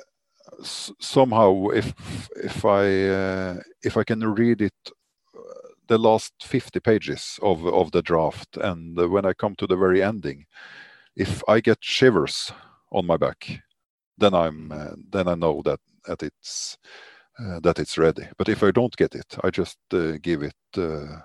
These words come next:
Speaker 1: more months <laughs> of work. <laughs> Yeah.
Speaker 2: Well, you, you alluded to it a while ago about the, uh, the trilogy that you're working on, and I'm, I'm guessing this is The Bell in the Lake.
Speaker 1: Hmm.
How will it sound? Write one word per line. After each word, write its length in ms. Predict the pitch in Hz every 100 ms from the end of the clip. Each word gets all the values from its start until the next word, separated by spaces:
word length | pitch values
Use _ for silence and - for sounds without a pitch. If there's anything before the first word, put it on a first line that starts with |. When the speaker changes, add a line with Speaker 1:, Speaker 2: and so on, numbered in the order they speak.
| _
Speaker 1:
more 220 | 95 87
months 520 | 82 80 69 - - -
<laughs> 360 | - - - -
of 180 | 85 -
work. 300 | 82 - - - 120 -
<laughs> 340 | - - 113 -
Yeah. 180 | 87 - - 139 147 - _ - - - - 131 - - _ - 127
Speaker 2:
Well, 120 | 151
you, 300 | 156 160 151 135
you 180 | 135 131
alluded 380 | 135 175 151 127
to 140 | 147
it 60 | 135
a 40 |
while 220 | 123 117
ago 220 | 107 110
about 280 | 117 117 98 -
the, 260 | 101 95 92
uh, 60 |
the 140 | 90 92
trilogy 580 | - 120 123 107 117
that 200 | 107 104
you're 100 | 107
working 360 | 98 104 107 101
on, 240 | 98 98 -
and 220 | 95 92
I'm, 240 | 98 98 -
I'm 140 | 101
guessing 360 | 98 110 - 101
this 240 | 117 110 -
is 280 | 104 104 -
The 120 | 131
Bell 320 | 127 110 107
in 60 | 104
the 100 | 98
Lake. 340 | 101 98 - _ _ _ _ _ _ _
Speaker 1:
Hmm. 140 | 127